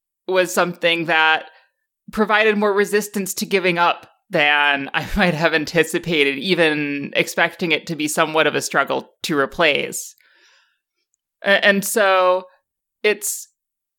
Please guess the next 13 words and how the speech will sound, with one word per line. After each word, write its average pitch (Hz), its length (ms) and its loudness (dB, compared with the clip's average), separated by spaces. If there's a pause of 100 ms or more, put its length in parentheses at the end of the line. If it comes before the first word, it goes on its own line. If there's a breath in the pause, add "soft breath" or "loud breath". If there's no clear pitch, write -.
(280)
if 226 220 -2
nothing 208 560 0
else, 151 320 0 (140)
given 202 260 0
me 202 100 -2
a 208 80 2
lot 175 280 2
of 190 100 2
things 156 280 -4
to - 80 -14
be 180 100 -2
more 160 260 0
mindful 151 640 0